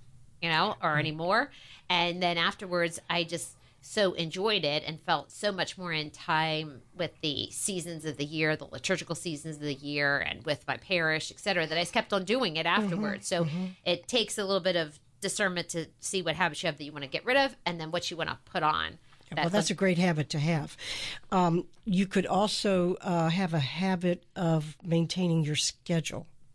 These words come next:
Speaker 1: Mm-hmm.
Speaker 2: and filling your schedule up with things that aren't necessarily that critical or that important.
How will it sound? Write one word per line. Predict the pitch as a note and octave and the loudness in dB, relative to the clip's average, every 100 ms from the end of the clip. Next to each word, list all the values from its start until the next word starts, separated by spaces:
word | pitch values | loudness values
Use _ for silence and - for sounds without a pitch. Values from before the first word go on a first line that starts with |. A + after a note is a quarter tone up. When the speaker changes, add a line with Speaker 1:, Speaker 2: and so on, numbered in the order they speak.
| - | -20
Speaker 1:
Mm-hmm. | D3+ E3 F3 - - - - | -18 -16 -16 -14 -14 -14 -2
Speaker 2:
and | D#3+ C#3 | 2 2
filling | - G3 E3 | 4 4 6
your | D#3 | 4
schedule | D3 - - E3 D#3 D#3 | 0 -2 0 0 0 -4
up | E3 D3 - - - | -2 -4 -4 -12 -8
with | D3+ - | -8 0
things | E3 D#3 C#3+ | 2 4 2
that | D#3 - | -2 0
aren't | D#3 | -2
necessarily | E3+ D#3+ - D3+ - D#3+ D#3 D3 D3 | 0 0 0 -2 -2 -2 -2 -2 -4
that | D3+ D3 - - - - | -2 -4 -4 -12 -20 -18
critical | - D#3+ D#3+ - D#3+ | -4 -2 -2 -2 0
or | D3 | 0
that | C#3+ D3 | 0 0
important. | D3 C#3 - D#3+ E3+ E3 | 0 -2 -4 -4 -4 -6